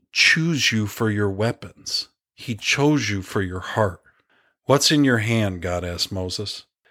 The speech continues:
And he poses the same question to each of us. He will use whatever it is. It's not the weapon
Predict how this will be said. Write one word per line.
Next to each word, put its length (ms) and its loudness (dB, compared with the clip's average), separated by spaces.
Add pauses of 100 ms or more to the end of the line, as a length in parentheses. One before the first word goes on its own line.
(220)
And 100 0
he 60 2
poses 500 2
the 80 0
same 300 2
question 500 0
to 140 -6
each 300 -6
of 120 -14
us. 320 -8 (460)
He 160 4
will 120 6
use 300 4
whatever 380 6
it 80 4
is. 500 2 (240)
It's 180 -2
not 220 4
the 80 4
weapon 600 2